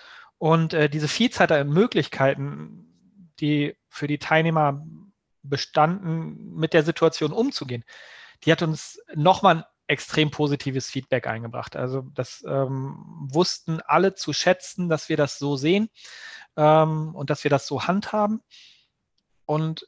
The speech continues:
da waren wir uns aber auch in unserem Team relativ schnell klar, dass wir das so offen kommunizieren, A, und B, dass wir diese Vielzahl an Möglichkeiten und auch teilnehmerfreundlichen Möglichkeiten einräumen, weil,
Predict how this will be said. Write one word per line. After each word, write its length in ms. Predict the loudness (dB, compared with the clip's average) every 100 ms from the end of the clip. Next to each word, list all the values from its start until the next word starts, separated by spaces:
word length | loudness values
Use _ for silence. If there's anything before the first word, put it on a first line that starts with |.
| _
da 240 | _ 2 4
waren 240 | 6 4
wir 160 | 2 0
uns 200 | 0 2
aber 140 | 2
auch 140 | 2 0
in 100 | -2
unserem 300 | 2 0 0
Team 300 | -2 -2 2
relativ 440 | 2 2 -2 -6
schnell 280 | -2 0 0
klar, 340 | 0 4 4
dass 200 | 4 0
wir 60 | 0
das 240 | 0 -2
so 360 | -4 -2 -4 0
offen 380 | -2 0 -4 0
kommunizieren, 840 | 0 0 -4 -6 -10 -2 0 0 0
A, 240 | 2 2
und 340 | 0 -6 -4
B, 280 | 0 2 0 -2 -20 -20 -4
dass 220 | -2 -2
wir 280 | 0 4 2 0 _ _ -8
diese 140 | -6
Vielzahl 420 | -2 -2 2 4
an 180 | 4 2
Möglichkeiten 720 | 0 0 -2 -2 2 2 2
und 120 | -4
auch 80 | -4
teilnehmerfreundlichen 960 | -2 2 2 2 0 0 -2 -2 -4 -4
Möglichkeiten 580 | -2 -2 -2 2 0 0
einräumen, 640 | 2 2 0 -2 -4 -2
weil, 240 | 0 -2